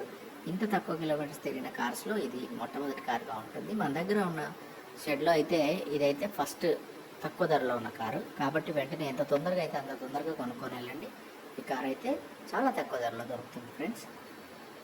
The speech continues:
మీ ఇష్టం, ఎంత తొందరగా అయితే అంత తొందరగా పట్టుకెళ్ళండి. దీనిపైన లోన్ కూడా ఉంటుంది, మా దగ్గర లోన్ కూడా అవైలబుల్గా ఉంది. మీరు తక్కువ డౌన్ పేమెంట్తో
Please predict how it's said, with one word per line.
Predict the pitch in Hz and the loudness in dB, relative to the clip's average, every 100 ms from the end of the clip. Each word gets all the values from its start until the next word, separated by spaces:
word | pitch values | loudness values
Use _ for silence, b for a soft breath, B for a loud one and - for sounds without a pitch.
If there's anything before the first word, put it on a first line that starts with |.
| 247 | -6
మీ | 120 | -4
ఇష్టం, | - 160 233 277 - - - 151 | -4 -4 -4 -4 -10 -14 -10 -6
ఎంత | 151 - - | -2 0 2
తొందరగా | 143 - 139 127 | 2 2 2 0
అయితే | - 330 - - - - 202 | 2 0 0 -12 -14 -10 -2
అంత | 247 233 143 | 2 4 2
తొందరగా | 123 123 120 117 - - - - - 135 | 2 0 0 0 -2 -12 -14 -14 -8 -6
పట్టుకెళ్ళండి. | 131 139 123 143 254 220 | -4 -4 -2 -2 -2 -2
దీనిపైన | 196 190 190 202 175 | 0 2 2 4 4
లోన్ | 180 196 185 | 4 4 6
కూడా | 185 156 | 6 4
ఉంటుంది, | 139 147 214 233 | 0 -2 0 2
మా | 120 131 | 2 0
దగ్గర | 135 127 | -2 -2
లోన్ | 139 147 | -2 -2
కూడా | 139 120 | -2 -2
అవైలబుల్గా | 117 117 127 123 120 113 | -2 -6 -6 -6 -4 -4
ఉంది. | 135 247 - - - - - 131 | -4 -6 -8 -14 -16 -16 -10 -10
మీరు | 107 - | -6 -6
తక్కువ | - 180 170 | -2 2 4
డౌన్ | 160 160 156 | 4 2 0
పేమెంట్తో | 151 151 - | -2 -4 -2